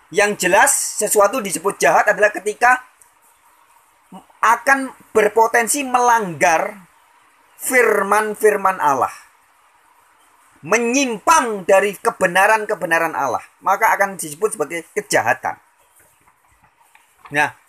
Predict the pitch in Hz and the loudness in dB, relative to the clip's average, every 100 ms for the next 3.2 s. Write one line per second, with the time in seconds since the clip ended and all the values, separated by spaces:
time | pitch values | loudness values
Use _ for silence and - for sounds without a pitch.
0 | _ _ _ - 165 117 _ _ _ _ | _ _ _ -14 -14 -16 _ _ _ _
1 | _ _ _ _ _ _ _ _ - 208 | _ _ _ _ _ _ _ _ -2 0
2 | 208 - - 202 185 120 - _ _ _ | 2 -2 2 2 2 -2 -4 _ _ _
3 | 95 82 | -18 -18